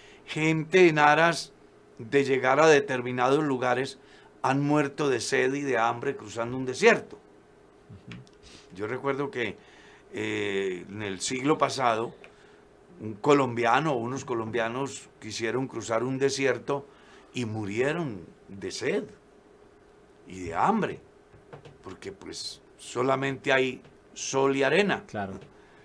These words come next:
Speaker 1: No hay agua, no hay sombra, no hay comida, no hay, muy complicado. Y parece que Abraham lo ha afectado ese fenómeno,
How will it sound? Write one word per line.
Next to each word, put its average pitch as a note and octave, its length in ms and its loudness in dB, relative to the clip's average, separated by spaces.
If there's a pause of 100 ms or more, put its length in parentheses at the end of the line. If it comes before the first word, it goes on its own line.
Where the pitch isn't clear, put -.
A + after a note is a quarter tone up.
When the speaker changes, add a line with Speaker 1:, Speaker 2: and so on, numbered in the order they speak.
(360)
Speaker 1:
No G2 120 -8
hay B2 140 0
agua, E3 380 8
no A#2+ 100 -4
hay C3+ 140 -2
sombra, C#3+ 500 0
no A2 140 -4
hay A#2+ 240 -2
comida, B2 560 0
no G#2 80 -8
hay, G2+ 120 -8 (400)
muy D#3 220 0
complicado. F3 800 2 (880)
Y C3+ 80 -8
parece C#3 500 -2
que - 120 -8
Abraham B2+ 440 -2 (380)
lo C3 320 4
ha C3+ 120 12
afectado D3 560 2
ese D3+ 200 -6
fenómeno, A2+ 640 -6